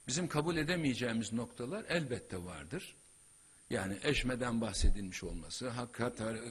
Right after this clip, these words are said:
hakikat ve yüzleşme komisyonundan bahsedilmiş olması. Biz bu çalışmaların içerisinde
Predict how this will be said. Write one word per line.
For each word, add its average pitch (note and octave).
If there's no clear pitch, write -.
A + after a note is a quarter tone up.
hakikat A#2
ve G#2+
yüzleşme G#2
komisyonundan G2
bahsedilmiş E2
olması. D#2
Biz C#3+
bu A3+
çalışmaların C3+
içerisinde F#2